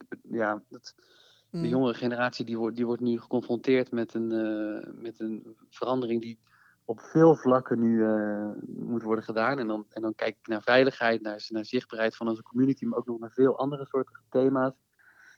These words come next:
Speaker 1: In een wereld die ook toch redelijk, eh, ja, ik zeg het maar gewoon, in de fik staat. Wij zijn ook in contact met communities in, in, in Oekraïne. Ehm, en,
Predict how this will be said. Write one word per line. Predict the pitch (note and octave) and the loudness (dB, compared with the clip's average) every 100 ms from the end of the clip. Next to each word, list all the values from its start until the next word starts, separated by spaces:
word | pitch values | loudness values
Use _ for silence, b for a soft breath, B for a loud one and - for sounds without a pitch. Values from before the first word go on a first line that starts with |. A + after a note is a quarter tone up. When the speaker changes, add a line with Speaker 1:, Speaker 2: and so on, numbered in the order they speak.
| _ | _
Speaker 1:
In | A#2+ | 2
een | A#2+ A#2 | 4 6
wereld | C3 C3 A#2+ | 6 6 2
die | - A2 | 0 2
ook | C3 | 2
toch | - C3 | 4 4
redelijk, | C#3+ C#3 C3+ | 6 6 6
eh, | B2 A#2+ G#2 - | 2 0 -2 -6
ja, | B2+ A2+ | -6 -4
ik | - - | -6 -14
zeg | - C3+ | -6 -4
het | B2+ | -2
maar | A#2+ | -6
gewoon, | A2+ G#2+ | -2 -4
in | A#2 A#2 | -4 -6
de | |
fik | G#2+ D3 D3+ | 2 2 2
staat. | - C#3 D3+ | 0 0 0
Wij | - A#2 | -2 -4
zijn | B2 B2 | -2 -4
ook | B2 | -4
in | B2 | -4
contact | A#2 A2+ A#2+ A#2+ | -4 0 0 0
met | A#2 A2+ - _ _ _ _ _ | -2 -4 -8 _ _ _ _ _
communities | - A#2+ B2 A2+ - A2 | -2 2 2 2 -2 -6
in, | A2+ A2 - | -4 -6 -4
in, | A#2 A2 G#2 | -4 -4 -2
in | A#2+ A#2 | -2 0
Oekraïne. | B2 A#2 G2+ C#3+ D3+ D#3+ - _ | -2 -2 0 0 0 0 -4 _
Ehm, | A#2 A2 A2 G#2+ G#2+ B2 - _ | -6 -4 -4 -6 -8 -12 -18 _
en, | A#2+ A2+ | -6 -6